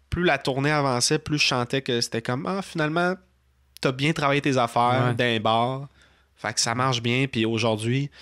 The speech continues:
Speaker 1: je pense que l'école est, est super contente que j'ai fait ça. Puis ça les amène à se questionner eux-mêmes sur, euh, la formation. Ils
Speaker 2: Ouais.
Speaker 1: font comme, « Ben, on
Speaker 2: Ben,
Speaker 1: a eu,
Speaker 2: c'est
Speaker 1: on a eu
Speaker 2: sûr.
Speaker 1: des étudiants comme, euh,
Speaker 2: Ouais.
Speaker 1: tu sais, » fait que je peux être un de leurs exemples de,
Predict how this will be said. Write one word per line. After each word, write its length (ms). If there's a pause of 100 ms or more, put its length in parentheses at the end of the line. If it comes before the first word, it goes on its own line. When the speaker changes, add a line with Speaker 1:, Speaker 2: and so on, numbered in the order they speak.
(320)
Speaker 1:
je 80
pense 200
que 80
l'école 360
est, 240 (100)
est 160
super 480
contente 420
que 80
j'ai 180
fait 160
ça. 160 (440)
Puis 320 (960)
ça 160
les 160
amène 260
à 100
se 80
questionner 440
eux-mêmes 580 (280)
sur, 360
euh, 280 (400)
la 160
formation. 680
Ils 80
Speaker 2:
Ouais. 100
Speaker 1:
font 120
comme, « 220
Ben, 180 (420)
on 60
Speaker 2:
Ben, 60
Speaker 1:
a 0
eu, 100
Speaker 2:
c'est 100
Speaker 1:
on 120
a 40
eu 40
Speaker 2:
sûr. 100
Speaker 1:
des 200
étudiants 540
comme, 220
euh, 260
Speaker 2:
Ouais. 120
Speaker 1:
tu 40
sais, » 140
fait 160
que 200
je 80
peux 120
être 140
un 100
de 60
leurs 120
exemples 360
de, 160